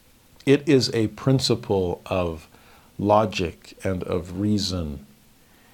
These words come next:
It is philosophically from, I mean, if you ask the Greek philosopher what logos is,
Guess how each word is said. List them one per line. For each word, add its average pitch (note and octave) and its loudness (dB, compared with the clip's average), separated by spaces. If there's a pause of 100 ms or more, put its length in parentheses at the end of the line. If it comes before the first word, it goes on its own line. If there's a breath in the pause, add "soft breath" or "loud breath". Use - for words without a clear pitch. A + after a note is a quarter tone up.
(260 soft breath)
It C3 4
is C3+ 6
philosophically E3 4
from, C3 2 (240 loud breath)
I C3 6
mean, B2 2 (180)
if C#3 4
you D3+ 8
ask F#3 2
the B2+ -4
Greek C3+ 4
philosopher B2+ 2
what F#2+ 2
logos - -2
is, - -8